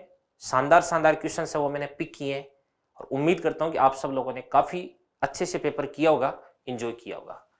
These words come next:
चलिए अब अपन अगला पोर्शन देखते हैं एसएचएम का। The minimum phase difference between two simple harmonic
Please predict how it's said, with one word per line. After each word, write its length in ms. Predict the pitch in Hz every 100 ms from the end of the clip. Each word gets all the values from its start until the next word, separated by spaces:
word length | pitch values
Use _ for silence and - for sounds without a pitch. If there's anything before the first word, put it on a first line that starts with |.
| _ _ _ -
चलिए 220 | 170 190
अब 140 | 180
अपन 240 | 180 185 190
अगला 260 | - 143 156
पोर्शन 280 | 170 - 156
देखते 240 | 139 160
हैं 80 | -
एसएचएम 380 | 127 123 120 113
का। 240 | 113 - _ _ _ _ _
The 100 | 151
minimum 440 | 135 120 147 196 220
phase 240 | 220 180 156
difference 320 | 147 170 170
between 320 | 135 - 147
two 140 | 196 185
simple 320 | 147 131 113
harmonic 500 | 127 120 127 151